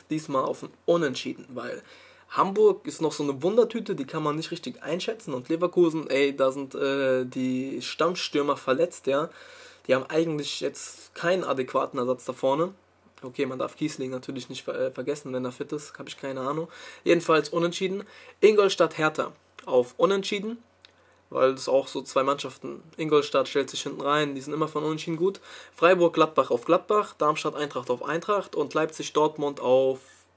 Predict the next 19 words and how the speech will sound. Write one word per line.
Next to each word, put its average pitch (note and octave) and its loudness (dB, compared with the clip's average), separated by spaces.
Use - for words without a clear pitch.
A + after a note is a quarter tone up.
Dortmund. - -2
So F3+ 2
macht E3 0
ihr C#3 -2
mit C#3 -4
einem F#3 -4
Euro D#3+ 2
hunderteinundfünfzig E3 -2
Euro D3 -2
achtundfünfzig. - -12
Ist - -10
doch D#3+ -2
super, C#3+ -2
wenn's G2 -16
klappt, - -10
ja. C#3 -6
In C3+ -2
diesem F#3+ 2
Sinne, D3+ 2